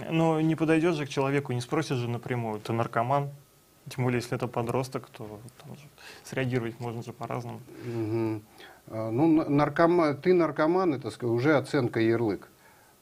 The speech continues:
Speaker 2: А вот, э, м, э, ты употребляешь, у тебя есть проблемы, это другие вопросы.
Speaker 1: Мгм. То есть издалека желательно зайти все-таки?
Speaker 2: М, ну да, да, желательно так.
Speaker 1: Мгм. И,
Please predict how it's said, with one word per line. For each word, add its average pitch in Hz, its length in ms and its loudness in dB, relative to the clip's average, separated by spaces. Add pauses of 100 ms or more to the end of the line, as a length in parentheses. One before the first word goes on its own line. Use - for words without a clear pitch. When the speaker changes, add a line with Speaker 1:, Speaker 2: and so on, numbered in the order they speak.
Speaker 2:
А 101 120 8
вот, 123 260 0
э, 123 40 2
м, 107 720 0 (380)
э, - 20 -4 (100)
ты 147 80 4
употребляешь, 151 880 2
у 92 60 -10
тебя 110 240 -2
есть 117 180 0
проблемы, 123 540 2 (760)
это 110 220 -4
другие 120 320 2
вопросы. 92 480 -6 (480)
Speaker 1:
Мгм. 123 320 -4
То 139 60 -4
есть 131 180 -4
издалека 143 400 0
желательно 113 440 -8
зайти 120 280 -10
все-таки? - 320 -12
Speaker 2:
М, - 400 -10
ну 214 260 -8
да, 208 240 -6 (380)
да, 131 100 -12 (480)
желательно 131 540 -8
так. 127 240 -14 (840)
Speaker 1:
Мгм. 123 240 -4 (380)
И, 147 280 2